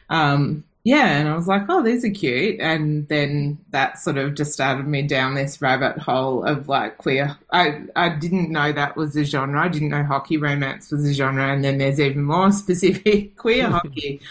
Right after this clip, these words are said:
Speaker 1: Um, but they're actually huge and very popular genres. Um, yeah, and I, one of the Seattle, um,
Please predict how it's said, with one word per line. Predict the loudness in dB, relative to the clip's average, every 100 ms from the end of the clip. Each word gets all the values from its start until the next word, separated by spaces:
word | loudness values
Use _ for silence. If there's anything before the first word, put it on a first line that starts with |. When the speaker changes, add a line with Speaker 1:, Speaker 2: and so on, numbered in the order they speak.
| -18 -16 -2
Speaker 1:
Um, | 0 0 0
but | 0 2
they're | 2
actually | 2 0 4 4 4
huge | 0 0 0 0 -4 -8 -10 -20 -20 _ -4
and | 0
very | 2 0
popular | -2 -4 -2 2 2 2
genres. | 0 0 -2 -2 -4 -6 -4
Um, | 0 2 2 0 -2 -6 _ _ _ _ -10 -2
yeah, | 2 4 4
and | 2
I, | 4 4 2 -2 -10 -12 -8
one | 0 2
of | 2 0 -4 -8 -6
the | 0 0
Seattle, | 2 2 2 2 0 -2 -4 -6 -2
um, | 0 0 -2